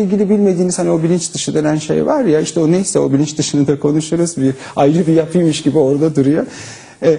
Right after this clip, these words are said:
sizin bir kişisel tarihiniz var, karşınızdakinin bir kişisel tarihi var. Yani sanki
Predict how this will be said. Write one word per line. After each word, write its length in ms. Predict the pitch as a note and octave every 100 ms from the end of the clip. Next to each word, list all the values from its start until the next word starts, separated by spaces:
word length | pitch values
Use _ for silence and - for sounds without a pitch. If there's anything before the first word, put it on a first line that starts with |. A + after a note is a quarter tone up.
| D#3 -
sizin 320 | E3+ A3+ D4+
bir 80 | C#4
kişisel 460 | - - A#2+ C3 D#3+
tarihiniz 520 | G3+ F#3+ F#3 F3+ E3+
var, 200 | F3 E3+
karşınızdakinin 760 | C3 C3 D3+ C#3+ D3+ F3 F#3
bir 140 | E3 E3
kişisel 420 | - - D#3+ E3
tarihi 440 | E3 E3 D#3+ D#3+
var. 180 | E3 E3 - - -
Yani 320 | F#3+ C#4+ D4 - -
sanki 540 | - D4+ F#4 - A#3+